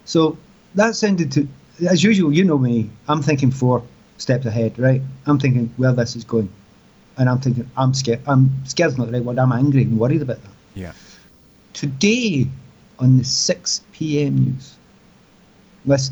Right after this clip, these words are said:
Speaker 1: just over twenty-four hours after I said that, an M P came on and said,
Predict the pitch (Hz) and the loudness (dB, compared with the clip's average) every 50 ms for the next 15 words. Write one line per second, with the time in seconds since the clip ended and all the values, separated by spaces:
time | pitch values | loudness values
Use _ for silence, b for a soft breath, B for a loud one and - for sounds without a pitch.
0 | - - - 196 - - 220 185 175 - - - 151 135 131 131 139 135 127 120 | -2 0 0 0 2 0 0 2 0 0 0 -2 -2 -2 -2 0 0 2 2 2
1 | 123 117 110 113 107 - - 117 107 - - 117 110 - - - - - - _ | 0 -2 -4 -4 -6 -4 -6 -6 -4 -2 -2 -2 -2 -4 -8 -20 -20 -20 -20 _
2 | _ _ _ B B B B B B B B _ _ _ _ _ _ _ - 135 | _ _ _ B B B B B B B B _ _ _ _ _ _ _ 0 2
3 | 139 143 170 180 - - 143 135 131 135 - - - - - - - _ - - | 2 4 2 0 0 0 2 2 2 2 0 -2 -6 -12 -16 -20 -20 _ -2 2
4 | 127 123 113 113 110 110 110 107 - - - _ _ _ _ - 120 117 - - | 2 4 4 2 2 0 -4 -6 -10 -20 -20 _ _ _ _ -4 -2 -2 -2 -4
5 | 104 104 98 | -4 -6 -6